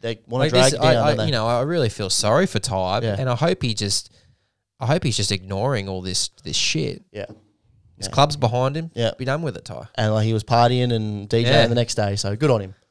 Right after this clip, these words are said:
Speaker 1: Good on him. Well, let's get into with some been recent, some very recent Speedway Centenary rider announcements.
Speaker 2: Yes.
Speaker 1: Couple of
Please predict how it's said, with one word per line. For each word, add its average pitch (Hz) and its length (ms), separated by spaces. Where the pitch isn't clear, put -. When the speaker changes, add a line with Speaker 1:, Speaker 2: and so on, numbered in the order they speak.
Speaker 1:
Good 131 120
on 113 120
him. 95 140
Well, 208 560
let's 233 160
get 240 140
into 196 160
with 180 100
some 190 160
been 165 240
recent, 127 680
some 135 200
very 185 240
recent 151 480
Speedway 202 460
Centenary 175 580
rider 139 400
announcements. 110 560
Speaker 2:
Yes. 98 680
Speaker 1:
Couple 127 380
of 110 160